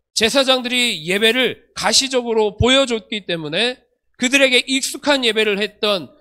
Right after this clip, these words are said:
그 인도자가 제사장이었기 때문에 예수님이 이 히브리인들이 모여있는 교회의 제사장 되시는가? 예수의 이름으로 우리가 모여서 예배할 수 있는 것인가? 예수의 이름만으로 우리가 예배하고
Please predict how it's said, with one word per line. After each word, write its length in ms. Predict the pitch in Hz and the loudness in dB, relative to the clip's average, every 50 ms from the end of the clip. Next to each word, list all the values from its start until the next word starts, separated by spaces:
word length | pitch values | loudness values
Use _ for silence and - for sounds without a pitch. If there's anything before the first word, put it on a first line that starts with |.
| _ _ _ | _ _ _
그 200 | - 247 262 - - | -2 -2 -2 -2 -2
인도자가 760 | 254 247 262 254 269 262 226 240 233 214 226 220 214 196 185 | -2 -2 -2 0 -2 0 2 2 2 2 2 2 2 2 -2
제사장이었기 800 | 180 - 190 180 180 196 180 185 180 175 165 160 143 - 143 131 | -4 -6 -6 -6 -6 -6 -8 -6 -6 -6 -8 -8 -10 -12 -14 -14
때문에 500 | - 135 131 143 156 185 185 143 110 101 95 _ _ _ _ _ _ _ _ _ _ _ - - _ - | -14 -14 -14 -12 -10 -10 -10 -12 -14 -18 -20 _ _ _ _ _ _ _ _ _ _ _ -20 -20 _ -6
예수님이 880 | 160 208 262 - - 302 302 311 302 302 277 240 165 120 101 90 - _ _ _ _ _ _ _ | -2 -2 0 0 0 0 0 0 0 0 0 0 -2 -4 -8 -12 -18 _ _ _ _ _ _ _
이 340 | - 226 262 269 269 262 233 | -2 2 4 4 4 4 2
히브리인들이 760 | - - - - 330 359 359 302 294 285 269 262 254 262 247 | 0 0 -2 -2 -2 -2 -2 -2 0 0 0 0 -2 -2 -4
모여있는 520 | 240 233 226 233 226 226 220 220 220 220 190 | 0 0 2 2 2 0 -2 -4 -4 -6 -6
교회의 680 | - 196 185 185 185 185 190 185 180 160 151 165 156 | -6 -4 -2 0 2 2 0 0 -2 -4 -6 -8 -8
제사장 500 | - - 170 170 - 214 202 220 247 240 | -8 -6 -6 -6 -4 -4 -2 -2 -2 0
되시는가? 640 | 220 208 190 - 202 185 160 143 123 123 110 95 - _ _ _ _ _ _ _ _ 143 | 0 -2 -2 -2 -4 -6 -8 -10 -12 -14 -16 -18 -20 _ _ _ _ _ _ _ _ -2
예수의 500 | 156 202 247 233 - 277 285 285 277 269 | 2 2 2 2 0 -2 0 2 2 2
이름으로 400 | 262 262 254 262 262 254 240 233 | 0 -2 -4 -4 -2 -2 -4 -4
우리가 340 | 233 233 226 226 226 220 | -4 -4 0 2 2 2
모여서 400 | 196 196 196 214 214 214 226 190 | 2 2 2 0 0 0 -2 -4
예배할 420 | 170 180 185 196 214 208 202 208 202 | -2 0 0 0 2 0 0 0 -2
수 240 | - - 214 190 196 | -4 -10 -10 -10 -8
있는 340 | 185 202 226 247 262 254 | -8 -6 -4 -4 -4 -4
것인가? 640 | 220 190 170 - 175 147 139 147 180 214 240 302 _ _ _ _ _ _ _ _ - | -4 -6 -6 -6 -8 -10 -8 -4 -4 -4 -4 -6 _ _ _ _ _ _ _ _ -4
예수의 580 | 151 190 240 247 - - 277 269 269 254 254 233 | 0 0 0 0 0 -2 0 0 2 0 0 0
이름만으로 580 | 254 277 294 285 277 277 269 262 262 262 254 | 0 0 0 2 2 2 2 2 0 -2 -2
우리가 380 | 247 240 240 226 233 233 226 202 | -2 -2 -2 0 2 2 2 2
예배하고 680 | 196 208 196 214 214 214 202 185 190 208 208 180 143 - | 0 0 0 0 0 0 0 0 0 -2 -2 -2 -4 -8